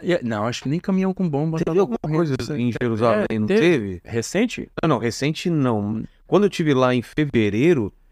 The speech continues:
Speaker 2: tinham fechado a entrada da gente, eh, na Cisjordânia, em,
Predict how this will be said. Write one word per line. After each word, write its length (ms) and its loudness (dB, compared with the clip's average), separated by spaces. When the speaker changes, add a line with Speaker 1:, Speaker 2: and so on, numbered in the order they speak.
Speaker 2:
tinham 240 0
fechado 540 2
a 40 2
entrada 360 0
da 160 2
gente, 840 -2
eh, 60 -4
na 140 0
Cisjordânia, 760 2
em, 220 0